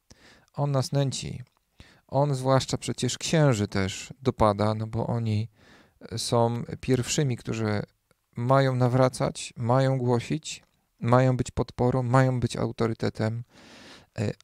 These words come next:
ale w dalszym ciągu to nie jest tak, że w stu procentach na diable spoczywa odpowiedzialność. E, a zatem, odpowiadając na pytanie, czy diabeł będzie cię zniechęcał do tego, byś odmawiał nowennę pompejańską?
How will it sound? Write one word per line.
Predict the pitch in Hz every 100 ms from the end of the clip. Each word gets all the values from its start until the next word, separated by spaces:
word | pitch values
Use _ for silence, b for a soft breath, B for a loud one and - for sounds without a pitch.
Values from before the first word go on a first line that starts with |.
| -
ale | 120 127 147 156
w |
dalszym | 131 135 -
ciągu | 131 135 127
to | 120
nie | 120
jest | 117 -
tak, | 113 110
że | 107 107 107 104 - _
w | -
stu | -
procentach | 123 123 - 120 110 110
na | 110
diable | 107 110 101 104
spoczywa | - - - 104 101 101 - _ _ _
odpowiedzialność. | - - 113 113 110 101 101 101 - - _ _ _ - B B B B _ -
E, | - -
a | 143
zatem, | 139 117 110
odpowiadając | 139 165 160 165 156 139
na |
pytanie, | 143 143 107 95 87 107 - _ _ -
czy | 123
diabeł | 135 151 156
będzie | 147 151 147
cię | 147
zniechęcał | 139 135 131 110 104
do | 101
tego, | 104 113 107
byś | 107 -
odmawiał | - 110 107 107
nowennę | 110 107 110 107
pompejańską? | 104 107 104 101 104 - 120 131